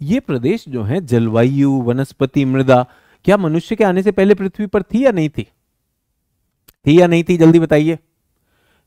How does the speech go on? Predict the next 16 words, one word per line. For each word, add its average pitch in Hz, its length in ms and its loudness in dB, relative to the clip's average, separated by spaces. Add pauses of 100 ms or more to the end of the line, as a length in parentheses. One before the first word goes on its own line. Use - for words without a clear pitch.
(100)
क्या 143 460 4
मनुष्य 120 680 -4
के 117 400 -2 (140)
आने 113 300 -2
से 123 180 -6
पहले 101 580 0
क्या 135 520 -4 (600)
पृथ्वी 117 380 -4
पर 117 260 0
वनस्पति, 117 760 -4
जलवायु 113 600 -2
और 113 60 -2
मृदा 113 340 0
थे 180 300 4
या 165 80 4
नहीं 131 180 0